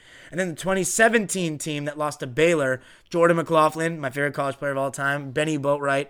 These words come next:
and Chimezie Metu. And so let's see if this team can surpass that and be my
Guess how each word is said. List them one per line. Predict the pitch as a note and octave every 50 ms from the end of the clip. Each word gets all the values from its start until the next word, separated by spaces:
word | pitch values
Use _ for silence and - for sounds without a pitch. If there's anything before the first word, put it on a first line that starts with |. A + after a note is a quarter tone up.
| _ -
and | C#3+ C3+
Chimezie | - - C#3+ C#3+ C#3+ C#3 C#3+ C#3+
Metu. | C#3 D3 D#3 C#3+ - - C3+ A#2+ A2 A2 _ _ _ _ _ - _ _ _ _ _ _ -
And | D3+ D3 D3 C#3 C#3 C3+ C3 -
so | - D#3+
let's | C#3+ C#3+ E3 F#3+ F#3
see | B3 C4+
if | B3 -
this | B3+ B3+ -
team | - C4+
can | - C4+ B3
surpass | - - C4 C4 - - - A3 C4+ D4 - -
that | - A3+ F3+ D3 C#3
and | D3 D#3 D#3
be | G3+ G#3+
my | G3 G#3 G3+ G3+ F3+